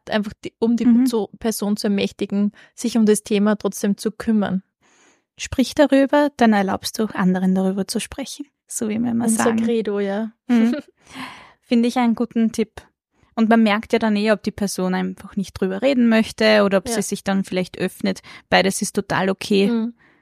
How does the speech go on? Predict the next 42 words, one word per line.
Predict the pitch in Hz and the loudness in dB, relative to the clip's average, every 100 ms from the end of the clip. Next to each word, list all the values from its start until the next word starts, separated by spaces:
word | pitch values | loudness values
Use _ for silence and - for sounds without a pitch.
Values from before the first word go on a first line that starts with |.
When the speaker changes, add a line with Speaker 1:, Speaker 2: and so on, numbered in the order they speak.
| _ _ _ - | _ _ _ -4
Speaker 2:
Also | 190 190 | 0 2
Speaker 1:
Aber | 185 190 | 4 4
einfach | 202 208 | 2 -2
das | - 202 | -10 -12
anzubieten. | - 190 196 226 196 208 196 190 208 - | -6 -4 -2 -4 -4 -6 -4 -6 -6 -6
Weil | - | -4
ich | 214 | 0
finde, | 240 226 | 0 2
das | 240 | 0
ist | 240 214 - - _ | -2 -6 -12 -20 _
schon | - 220 214 - | -4 0 0 0
oft | 202 208 - | 0 0 -8
in | - 220 208 | -6 -2 0
dem, | 214 202 202 202 - - - _ _ _ _ _ | 0 0 0 -2 -8 -20 -20 _ _ _ _ _
in | 247 226 | 0 4
der | 214 | 2
Zeit, | - 202 202 | 4 4 4
wo | 202 | 2
wir | 208 | 2
jetzt | 208 - | 0 -2
leben, | 208 214 226 | 2 4 4
ist | 214 214 | 4 2
alles | 208 - | 0 -2
so | 220 214 214 | 0 0 2
schnell, | - 214 | 2 0
schnell | - 233 247 | 0 0 2
und | 226 | 2
ja, | 208 | 2
wie | 208 | 0
geht's | 202 202 - | 0 -2 -2
da? | 254 | 0
Und | 226 | 0
super | - 220 208 | 0 -2 -2
oberflächlich, | 190 226 233 226 226 226 220 | 0 -2 0 0 0 -2 -2
aber | 196 - | 0 2
auch, | 208 | 0
dass | - 214 | -2 -2
man | 208 | -2
mal | 202 202 208 _ - _ | 0 -2 -4 _ -20 _
und | 220 214 - | -4 -4 -6
so | - 220 | -4 -2
trotzdem | - 202 - 214 208 | -2 -6 -2 0 0